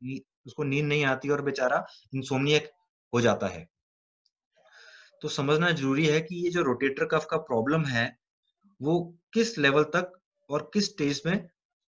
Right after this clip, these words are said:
हमें समझना जरूरी है कि वो किस तरह से हमारे को परेशान करता है। तो ये हमारा एक शोल्डर का मॉडल है, जिसमें कि हम देख रहे हैं कि ये हमारी रोटेटर कफ की मसल्स हैं,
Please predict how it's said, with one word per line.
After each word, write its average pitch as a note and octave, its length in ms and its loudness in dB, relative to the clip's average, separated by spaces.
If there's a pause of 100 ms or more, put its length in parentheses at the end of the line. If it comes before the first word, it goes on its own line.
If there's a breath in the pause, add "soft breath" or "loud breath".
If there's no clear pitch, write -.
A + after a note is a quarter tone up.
(120)
हमें B2+ 180 -2
समझना C3+ 380 0
जरूरी B2+ 320 2
है C3+ 100 0
कि D#3+ 140 -8
वो D#3+ 100 -2
किस F3 260 -10
तरह C3 200 -2
से C#3+ 120 -4
हमारे C3+ 180 -2
को - 100 -14
परेशान A2+ 380 -2
करता G2+ 300 -8
है। F#2+ 120 -18 (640 soft breath)
तो C3+ 60 -4
ये E3+ 420 2
हमारा D3 560 2
एक D3 200 -2 (140)
शोल्डर C#3+ 360 0
का D#3+ 160 2
मॉडल C#3+ 360 2
है, D3 120 2
जिसमें D3 300 -6
कि D#3 80 -12
हम C#3+ 160 -10
देख B2+ 200 -2
रहे C#3 100 -6
हैं C#3 100 -8
कि D3+ 80 -12
ये C#3 60 -4
हमारी C3+ 240 -2
रोटेटर B2 380 -8
कफ C#3 220 -6
की D#3 80 -6
मसल्स C3 400 -4
हैं, C3+ 200 -6